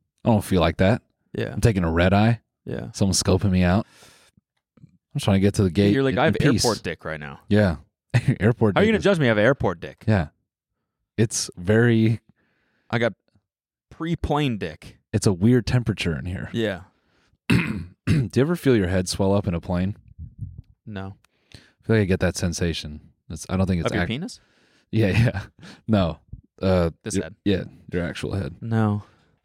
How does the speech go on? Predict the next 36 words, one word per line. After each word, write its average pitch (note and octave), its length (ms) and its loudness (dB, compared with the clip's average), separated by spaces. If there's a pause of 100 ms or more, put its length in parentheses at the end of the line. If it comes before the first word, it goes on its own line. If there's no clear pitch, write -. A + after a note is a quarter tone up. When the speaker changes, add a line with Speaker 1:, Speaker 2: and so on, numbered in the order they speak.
(120)
Speaker 1:
I A#2 60 4
don't C3+ 100 2
think A#2+ 140 4
it's G2 100 2
actually G2 320 2
swelling, F2 420 0
but E2+ 100 2
I E2+ 60 2
get F2 240 0 (280)
some E2+ 380 -4 (220)
weird F2+ 320 2
sensation, D#2+ 480 0
like D2 100 -2
my D#2+ 120 2
head D#2 240 2
is D2 100 -2
just D#2+ 160 -2
getting D2+ 300 -2
shrunken. D#2+ 840 -2 (140)
Speaker 2:
Oh. G2 260 -20 (380)
Speaker 1:
Or - 100 -2
just D2+ 120 -2
like, D#2+ 140 0
it's F2 140 -2
like, E2+ 140 0 (540)
not G#2+ 140 2
shrunken, F2+ 440 2
but D#2+ 140 2
it D#2 120 0 (800)
feels E2+ 240 0
like D#2+ 100 -2
it's, - 360 -4
yeah, C#2 160 2
I G1+ 40 -4
don't G#1 120 -4
know A#1+ 180 -6